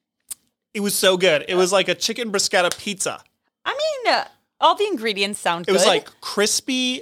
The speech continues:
Speaker 1: Oh, and I washed it in a garlic butter.
Speaker 2: Oh, ooh, there you go.
Speaker 1: Yeah, I washed it in
Speaker 2: <laughs>
Speaker 1: garlic butter first. I should have le-, <laughs> I should have left that out. So it was, like, crispy chicken, tomato, like, a little bit of balsamic, some cheese. It was so good.
Speaker 2: I mean, I, I
Speaker 1: Also, it was, like, failure, success from failure.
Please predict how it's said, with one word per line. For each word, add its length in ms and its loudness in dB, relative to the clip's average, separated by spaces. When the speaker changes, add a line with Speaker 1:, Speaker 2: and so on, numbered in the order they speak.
Speaker 1:
Oh, 180 4
and 80 4
I 60 4
washed 340 0
it 160 0
in 80 -2
a 60 2
garlic 360 2
butter. 320 -4
Speaker 2:
Oh, 360 -6
ooh, 280 -4
there 180 -2
you 60 -10
go. 260 0
Speaker 1:
Yeah, 240 2
I 160 6
washed 340 6
it 60 -4
in 40 0
Speaker 2:
<laughs> 80 4
Speaker 1:
garlic 320 2
butter 200 0
first. 320 0
I 60 4
should 100 2
have 80 2
le-, 280 4
<laughs> 100 -6
I 60 2
should 260 -4
have 160 2
left 160 2
that 120 0
out. 180 2
So 120 -4
it 20 2
was, 80 0
like, 160 0
crispy 520 -4
chicken, 520 -2
tomato, 760 2
like, 220 0
a 20 -14
little 140 0
bit 120 0
of 60 -12
balsamic, 640 2
some 140 -8
cheese. 520 -4
It 80 -4
was 140 -2
so 320 -6
good. 220 -16
Speaker 2:
I 100 0
mean, 180 0
I, 160 -2
I 540 0
Speaker 1:
Also, 260 2
it 40 4
was, 140 0
like, 300 -2
failure, 420 0
success 400 -4
from 140 -8
failure. 460 2